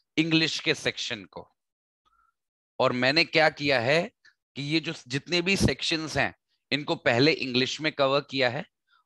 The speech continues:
और जो सेकंड पार्ट है, उसमें सारे सेक्शंस को हिंदी में लिखा है। एक अप्रोच ये हो सकती है। एक अप्रोच वो है जो हम कर रहे हैं कि स्क्रीन को दो पार्ट्स में डिवाइडेड कर देते हैं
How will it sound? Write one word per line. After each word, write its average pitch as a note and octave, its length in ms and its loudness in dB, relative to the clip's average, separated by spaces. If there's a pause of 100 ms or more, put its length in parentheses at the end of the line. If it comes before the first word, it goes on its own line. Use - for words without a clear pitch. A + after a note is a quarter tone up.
(100)
और C3 140 0
जो C3 100 -8
सेकंड F#3+ 480 0
पार्ट C3 280 2
है, C#3 160 0 (500)
उसमें B2+ 320 -2
सारे C#3 300 4
सेक्शंस D3 440 -6
को F#3 120 -4
हिंदी A#2+ 340 0
में A2 120 -2
लिखा F#2 280 -4
है। F2+ 180 -10 (1800)
एक F3+ 240 4
अप्रोच E3+ 460 0
ये B2 160 0
हो A2 180 -2
सकती G#2+ 400 -4
है। F#2 260 -2 (560)
एक E3 200 2
अप्रोच D#3+ 360 0
वो D#3 180 -2
है D#3+ 140 4
जो D#3 140 -6
हम D#3+ 140 -2
कर C#3+ 200 2
रहे D3+ 100 2
हैं D#3 100 -4
कि D#3+ 140 -2
स्क्रीन D3+ 380 -4
को D#3 180 -6
दो C#3+ 200 -4
पार्ट्स B2+ 360 0
में C#3 140 -2
डिवाइडेड A#2+ 480 0
कर A#2 200 -2
देते A#2+ 280 -6
हैं A3+ 120 -6